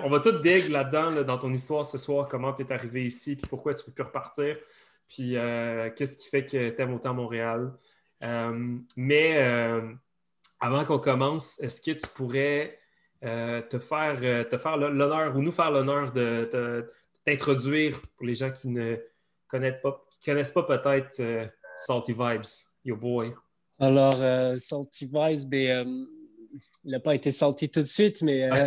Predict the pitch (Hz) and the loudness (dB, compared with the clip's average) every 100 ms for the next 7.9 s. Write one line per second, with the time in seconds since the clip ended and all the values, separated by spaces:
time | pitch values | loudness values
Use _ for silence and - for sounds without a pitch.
0 | 156 156 170 147 139 165 156 160 - 143 | 4 4 2 2 0 0 2 0 0 0
1 | 143 139 156 - 135 123 123 123 123 123 | 0 0 -2 -2 -4 -4 -2 -2 -2 -6
2 | 110 135 127 120 120 139 131 117 135 143 | -6 -4 -4 -4 -2 -2 -2 -4 -4 -6
3 | 131 - 139 139 123 139 117 104 113 - | -8 -2 2 2 2 -2 -4 -4 -4 -2
4 | 143 135 120 147 180 196 - - - _ | 0 2 2 0 -2 -6 -12 -20 -20 _
5 | _ _ - 113 113 110 110 107 107 107 | _ _ -4 -2 0 -2 -4 -4 -4 -2
6 | 110 113 - - - _ _ _ - 101 | -2 -4 -8 -20 -20 _ _ _ -6 0
7 | 110 101 110 143 120 - 117 117 | 0 2 2 4 4 4 4 4